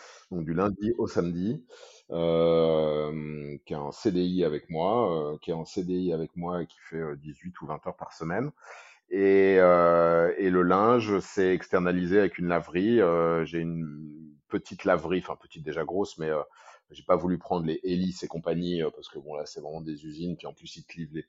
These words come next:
les trucs dans des sacs plastiques et tout ça. Moi, je voulais vraiment pas de tout ça. J'essaie d'avoir vraiment un, un, un impact le plus, euh, faible possible d'un point de vue, euh, environnemental. Donc, je suis avec une super laverie, euh, qui en sortent très bien,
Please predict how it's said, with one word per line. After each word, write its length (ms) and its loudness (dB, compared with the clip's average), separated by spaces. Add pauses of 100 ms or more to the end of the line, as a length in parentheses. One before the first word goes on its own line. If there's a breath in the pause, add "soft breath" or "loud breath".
(140)
les 100 -14
trucs 260 -20
dans 120 -18
des 100 -20
sacs 220 -20
plastiques 440 -20
et 40 -20
tout 120 -20
ça. 220 -18
Moi, 100 -18
je 60 -20
voulais 160 -8
vraiment 240 -8
pas 140 -10
de 80 -16
tout 100 -20
ça. 240 -14 (400 loud breath)
J'essaie 240 -4
d'avoir 180 6
vraiment 320 2
un, 500 -2
un, 60 -12
un 140 -6
impact 440 -4
le 180 -6
plus, 260 -6
euh, 100 -4
faible 400 -2
possible 360 -14
d'un 100 -14
point 160 -14
de 80 -12
vue, 220 -10
euh, 80 -8
environnemental. 680 -6 (460 soft breath)
Donc, 120 -14
je 40 -14
suis 80 -4
avec 160 -6
une 80 -6
super 340 0
laverie, 560 2
euh, 340 2
qui 140 -12
en 60 -8
sortent 320 -18
très 220 -10
bien, 400 -4